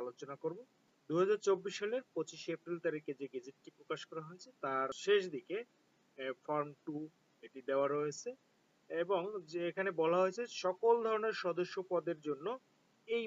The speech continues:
মনোনয়ন ফর্ম সংগ্রহ করতে হবে বা এটি জমা দিতে হবে, ঠিক আছে? এবং এটি যাচাই বাছাই করে যখন সঠিক পাওয়া যাবে, তারপর সে বৈধ প্রার্থী হিসেবে বিবেচিত হবেন এবং পরবর্তীতে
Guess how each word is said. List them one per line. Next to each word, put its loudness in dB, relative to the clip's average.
মনোনয়ন 0
ফর্ম 0
সংগ্রহ 0
করতে -20
হবে -20
বা -2
এটি -6
জমা 4
দিতে -20
হবে, -20
ঠিক -4
আছে? -12
এবং -2
এটি -2
যাচাই 0
বাছাই -4
করে 0
যখন -2
সঠিক -14
পাওয়া 2
যাবে, -2
তারপর 2
সে -4
বৈধ 2
প্রার্থী 4
হিসেবে -6
বিবেচিত -10
হবেন -2
এবং 0
পরবর্তীতে 2